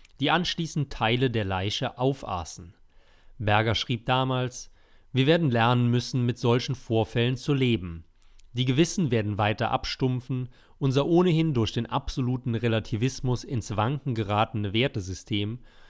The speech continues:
wird sich an solche Fälle gewöhnen. Und das ist auch unausweichlich. Denn anders werden wir den Rückfall in den barbarischen Atavismus, der uns bevorsteht, physisch und emotional gar nicht überleben können.“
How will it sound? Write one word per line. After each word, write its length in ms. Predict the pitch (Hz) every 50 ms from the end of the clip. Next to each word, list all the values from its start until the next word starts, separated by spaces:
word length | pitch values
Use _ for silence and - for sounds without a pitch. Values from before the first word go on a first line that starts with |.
| - - -
wird 220 | - 117 143 160 -
sich 180 | 196 160 -
an 120 | - 139 120
solche 360 | 98 101 104 113 - - 113
Fälle 320 | - - 117 107 101 110
gewöhnen. 600 | 101 107 95 101 104 110 107 101 95 90 87 87 - _ _ - _ _ _ _ _ - -
Und 180 | - 120 101 -
das 140 | 117 120 135
ist 140 | 127 -
auch 120 | 160 147 -
unausweichlich. 1000 | - 147 127 127 135 - - 117 107 98 95 90 - - 101 92 - - - - - _ _ - - - - - - -
Denn 120 | 110 110
anders 460 | 110 117 143 156 160 160 143 - 127
werden 240 | 110 113 113 113 113
wir 60 | 107
den 160 | 107 113 110 110
Rückfall 460 | 117 151 156 - - - 143 139 143
in 120 | - 135
den 180 | 110 107 104 95
barbarischen 720 | 104 98 101 95 104 117 127 131 123 117 - - 143 -
Atavismus, 760 | 117 110 - 117 101 101 120 127 - - 135 127 123 - -
der 140 | - - 123
uns 180 | 113 104 -
bevorsteht, 800 | - - - - - 123 131 135 - - - 123 120 120 117 - - - - - - - - -
physisch 500 | - - 160 180 175 156 175 170 - -
und 240 | - 135 117 107
emotional 800 | - - 117 107 107 101 - - 123 107 107 107 110 120 127 123
gar 240 | 98 - 98 98 101
nicht 200 | 107 104 - -
überleben 520 | - 156 139 135 117 123 123 117 107 104 -
können.“ 400 | - - 95 90 87 85 -